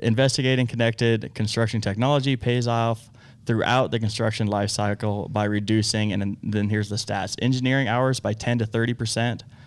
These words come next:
building costs by five to ten percent, operating costs ten to twenty percent,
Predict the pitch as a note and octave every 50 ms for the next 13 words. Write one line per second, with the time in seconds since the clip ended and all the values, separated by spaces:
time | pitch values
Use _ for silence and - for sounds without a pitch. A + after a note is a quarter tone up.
0 | - - - - - A#2+ B2 B2 A#2 A#2 A2+ - A#2+ A2+ G#2+ A2+ - - - G2+
1 | G2+ - - G2+ G2+ G2+ F#2+ G#2 - - G#2+ G#2 G#2 G2+ G2+ - - G2+ G#2 G2+
2 | - - - - - - - - - - - - A2 A2+ A#2 A2+ A#2 A2+ A2 G#2+
3 | G#2 G#2+ - G#2 G#2 G#2 - - - A2+ G#2 G2 G2+ - - G#2+ G#2+ G#2+ G2+ G#2
4 | G#2 - - G#2+ G#2 G2+ F#2+ F2 -